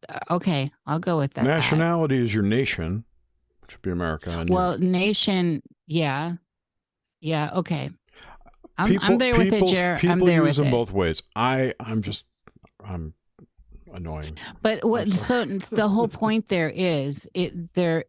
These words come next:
Speaker 1: they, I think they both qualify, but if you're born here, you're an American.
Speaker 2: Correct.
Speaker 1: Especially if you have, you know, generations of people born here.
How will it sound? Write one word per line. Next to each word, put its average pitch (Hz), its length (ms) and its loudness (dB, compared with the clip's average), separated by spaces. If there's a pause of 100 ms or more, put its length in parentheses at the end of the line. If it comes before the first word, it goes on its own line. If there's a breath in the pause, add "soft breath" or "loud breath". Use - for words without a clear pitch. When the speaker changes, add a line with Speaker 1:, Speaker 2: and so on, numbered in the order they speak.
Speaker 1:
they, 170 300 -2
I 175 80 0
think 214 240 0
they 175 140 2
both 156 320 0
qualify, 139 720 -4
but 143 260 -2
if - 220 -2
you're 196 80 2
born 175 340 0
here, 147 220 2
you're 135 220 0
an 135 100 0
American. 127 760 -6 (200)
Speaker 2:
Correct. - 500 -20
Speaker 1:
Especially 208 560 0
if - 160 -2
you 170 140 2
have, 143 500 0 (680)
you 165 140 2
know, 135 200 2
generations 160 1000 0
of 123 140 -10
people 123 360 -4
born 131 320 0
here. 120 400 -4